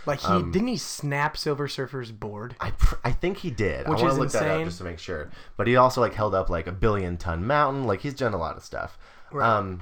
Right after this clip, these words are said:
Speaker 2: but when we're looking at the movie Hulk, still very, very strong. We don't know kind of the upper limits of the, uh, um, Marvel Cinematic Universe's Hulk strength. Um, but we do know that he's stronger than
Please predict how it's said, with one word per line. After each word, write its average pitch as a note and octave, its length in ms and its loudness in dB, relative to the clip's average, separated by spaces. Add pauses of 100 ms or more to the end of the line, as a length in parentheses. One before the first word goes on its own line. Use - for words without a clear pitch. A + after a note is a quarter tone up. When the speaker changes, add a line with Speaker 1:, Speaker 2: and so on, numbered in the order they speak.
Speaker 2:
but D3 180 10
when C3+ 100 2
we're C#3 60 2
looking D#3+ 200 -2
at C3 80 -4
the A2+ 80 -4
movie F#3 440 2
Hulk, E2+ 440 -2 (140)
still D#4 340 2
very, C3 320 2
very G#2 240 2
strong. F2 600 0 (520)
We B2 160 0
don't B2+ 300 2
know A#2 320 4
kind A#2 240 2
of G2 140 -4
the G2+ 80 -2
upper F2+ 200 2
limits F2+ 360 -2
of E2 580 -2
the, E2+ 320 -4
uh, D#2 260 -4
um, E2+ 280 -8
Marvel F2+ 340 -2
Cinematic F2 540 -6
Universe's A2+ 760 -4
Hulk C#3 300 -4
strength. - 560 -4 (560)
Um, F#2 480 2
but G2+ 80 -2
we G2 100 -2
do B2+ 300 0
know G#2 340 4
that F#2 160 0
he's F2+ 500 -6
stronger F#2+ 440 0
than E2 560 -4